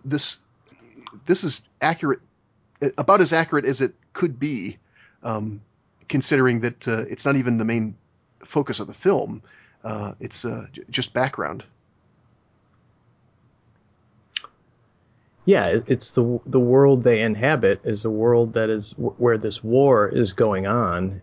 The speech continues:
Speaker 2: and they, they don't, they get mixed up in it, you know, they get mistaken for soldiers and stuff, but they don't really care about these larger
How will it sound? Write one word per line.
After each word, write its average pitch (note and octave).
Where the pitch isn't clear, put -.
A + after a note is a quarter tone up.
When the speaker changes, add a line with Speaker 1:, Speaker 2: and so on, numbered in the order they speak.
Speaker 2:
and G2+
they, A#2
they A2+
don't, A2
they A#2+
get A2+
mixed A2+
up -
in F#2
it, -
you A2
know, F#2
they F2+
get F#2
mistaken G2+
for F2+
soldiers F#2+
and G2+
stuff, G#2+
but -
they A#3+
don't E3
really F#2
care F2
about E2+
these -
larger F2